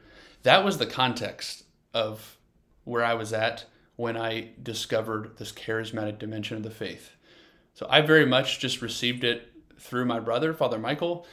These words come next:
He had, at, as he already shared in his testimony, he discovered it through, at his seminary, uh, through Mary Healy's talk. And he kinda shared it with me and was like, "You gotta check this out." He recommended Mary Healy's book, Healing, to me.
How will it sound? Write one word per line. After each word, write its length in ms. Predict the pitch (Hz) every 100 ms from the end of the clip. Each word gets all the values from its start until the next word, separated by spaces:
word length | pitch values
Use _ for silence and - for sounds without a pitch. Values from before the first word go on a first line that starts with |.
| - - _ _
He 300 | - 131 127
had, 220 | 123 - -
at, 360 | 120 117 - - - -
as 180 | 117 -
he 60 |
already 160 | 120 117
shared 260 | - 123 110
in 80 | 107
his 160 | 113
testimony, 560 | - 120 - 123 120 120
he 160 | -
discovered 480 | 120 110 - 113 113
it 180 | 113 -
through, 240 | 120 110 110
at 100 | 110
his 180 | 113 -
seminary, 540 | 147 151 147 151 151 - - _ _
uh, 120 | -
through 180 | - 117
Mary 260 | 113 113 110
Healy's 400 | 120 117 110 -
talk. 460 | - 113 120 - - - _ _ -
And 160 | 113
he 80 | 120
kinda 260 | - 123 117
shared 260 | - 120
it 40 | 107
with 120 | 107
me 160 | 110 107
and 100 | 110
was 120 | 110
like, 200 | 107 113
"You 60 | 117
gotta 160 | 110
check 240 | 107 117 -
this 200 | 107 107
out." 260 | 104 -
He 80 | 117
recommended 580 | 117 117 110 110 110 110 - - - -
Mary 200 | 117 113
Healy's 280 | 120 110 104
book, 360 | 117 117 - -
Healing, 480 | - 123 123 131 127
to 100 | 135
me. 360 | 131 135 131